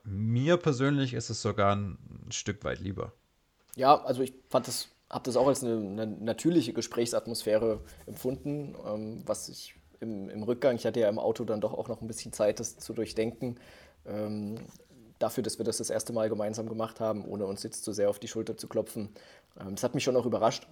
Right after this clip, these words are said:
Speaker 2: dass das ni-, nicht, weil wir, weil wir uns nicht verstehen, ganz im Gegenteil, aber das, dafür, dass das eben das erste Mal so war, fand, also hab ich's persönlich als, als harmonisch, ähm, und eben auch aufeinander abgestimmt empfunden, ja.
Speaker 1: Ja, es ist halt einfach, weil ich so ein Naturtalent bin.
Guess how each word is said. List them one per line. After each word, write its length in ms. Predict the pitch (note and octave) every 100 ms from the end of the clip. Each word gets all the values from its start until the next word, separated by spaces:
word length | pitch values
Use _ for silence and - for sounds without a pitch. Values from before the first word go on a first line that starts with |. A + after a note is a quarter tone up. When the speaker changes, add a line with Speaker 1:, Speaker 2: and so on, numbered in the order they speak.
| -
Speaker 2:
dass 160 | -
das 260 | A2+ - -
ni-, 200 | A#2+ A#2
nicht, 220 | A#2+ A#2
weil 160 | A#2+ A2
wir, 220 | G#2 F#2+
weil 120 | A2
wir 40 | G#2+
uns 140 | G2+
nicht 140 | A#2
verstehen, 380 | - G#2+ A2+ C#3
ganz 160 | B2+ A2+
im 100 | G#2
Gegenteil, 400 | G#2+ C#3 B2 A2+
aber 180 | G2 G#2
das, 240 | G2+ -
dafür, 260 | G2+ - A2
dass 140 | G#2+
das 180 | - -
eben 160 | -
das 140 | G#2 G#2+
erste 280 | G#2+ - A#2
Mal 140 | G#2+
so 200 | G#2 G2+
war, 240 | G#2+ A2 - - - - -
fand, 320 | - G#2 -
also 160 | - C3
hab 100 | A#2
ich's 140 | -
persönlich 480 | - C3+ C3 B2+ A#2
als, 280 | A#2+ A2 -
als 140 | C#3 -
harmonisch, 640 | A2+ A2+ C3 B2+ - - -
ähm, 160 | G#2
und 260 | A2+ A2+ -
eben 200 | - A2+
auch 140 | -
aufeinander 440 | - - G#2+ A2 G#2
abgestimmt 560 | - B2 - G2+ G2+ - - - -
empfunden, 640 | - G2+ B2 B2 B2 G2+ - _
ja. 200 | A2+ A2 - _ _ _ - _ _ _ _ _ _ _ _ _ _ _ -
Speaker 1:
Ja, 80 |
es 160 | G2+ G2+
ist 160 | A#2 -
halt 100 | F#2
einfach, 300 | G2+ G#2+ F#2+
weil 140 | F#2+
ich 140 | F#2+
so 120 | - G2
ein 100 | G2
Naturtalent 600 | F#2+ - G#2 G2 F2 A2
bin. 140 | A2